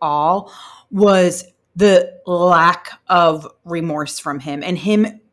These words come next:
continually defending his actions, defending why he did this, defending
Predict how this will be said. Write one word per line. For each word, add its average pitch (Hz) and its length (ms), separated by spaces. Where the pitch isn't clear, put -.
continually 190 1200
defending 240 600
his 226 180
actions, 185 520
defending 233 800
why 180 180
he 170 140
did 160 220
this, 160 180
defending 226 920